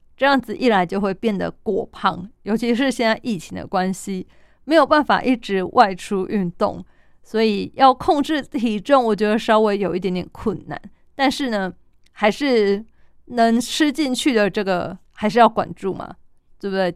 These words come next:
减肥最重要的就是管住自己的嘴，这个呢是最重要的事情。可是呢，月饼就是你一开下去，通常一整颗你就是要把它吃掉了。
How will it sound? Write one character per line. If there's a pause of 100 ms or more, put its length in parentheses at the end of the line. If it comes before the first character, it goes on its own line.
减
肥
最
重
要
的
就
是
管
住
自
己
的
嘴， (300)
这
个
呢
是
最
重
要
的
事
情。 (640)
可
是
呢，
月
饼
就
是
你 (140)
一
开
下
去， (380)
通
常 (140)
一
整
颗
你
就
是
要
把
它
吃
掉
了。